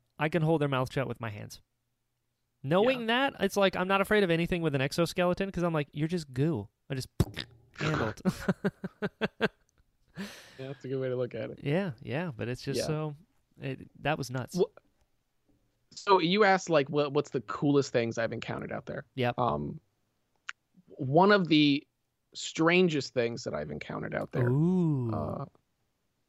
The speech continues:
Speaker 2: would be literally just yesterday morning.
Speaker 1: Really?
Speaker 2: Um, uh, in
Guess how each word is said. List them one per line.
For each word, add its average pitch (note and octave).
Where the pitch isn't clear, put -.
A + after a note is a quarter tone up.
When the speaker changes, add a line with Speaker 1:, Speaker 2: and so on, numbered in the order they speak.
Speaker 2:
would C3
be C3
literally D#3+
just C#3
yesterday B2+
morning. A#2+
Speaker 1:
Really? A#3+
Speaker 2:
Um, -
uh, B2
in B2+